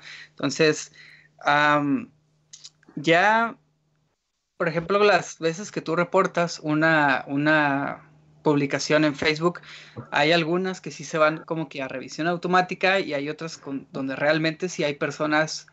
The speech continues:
eh, revisando eso, ¿no? Pero en este caso que, que mencionas que van a ser solamente... Eh, del sector salud, supongo que por lo que está pasando ahorita,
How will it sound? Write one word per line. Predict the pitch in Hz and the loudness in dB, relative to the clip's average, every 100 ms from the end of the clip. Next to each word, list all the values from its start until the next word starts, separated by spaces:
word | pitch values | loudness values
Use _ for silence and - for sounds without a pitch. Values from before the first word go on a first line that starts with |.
| _ | _
eh, | 135 131 127 127 127 _ _ _ _ - - _ | -6 -4 -4 -4 -8 _ _ _ _ -14 -14 _
revisando | - 147 143 135 165 165 165 160 | -4 2 2 2 2 2 2 2
eso, | 156 143 | 0 -4
¿no? | 143 170 - | -4 -4 -2
Pero | 151 147 | -2 0
en | 143 | -2
este | 147 - 175 | -4 -6 0
caso | 180 180 185 | 0 0 -4
que, | - 139 | -10 -12
que | - | -8
mencionas | 143 135 135 156 151 | -8 -6 -4 -4 -4
que | - | -4
van | 135 147 | -2 -2
a | |
ser | 147 156 | -2 -6
solamente... | 147 160 156 156 143 160 156 - _ - - - - | -4 -2 0 -2 -4 -2 -2 -4 _ -20 -20 -14 -4
Eh, | 143 135 | -2 0
del | 131 139 | 0 0
sector | - 139 - 147 | 0 -6 0 0
salud, | 156 156 175 | 2 2 2
supongo | 170 151 - - 151 156 156 | -2 -10 -12 -16 -6 -4 -4
que | 151 | -6
por | 143 139 | -6 -6
lo | 139 | -6
que | - - | -8 -16
está | - 139 | -12 -4
pasando | 147 - 156 151 | 0 2 4 4
ahorita, | 147 151 180 196 | 4 0 -4 -6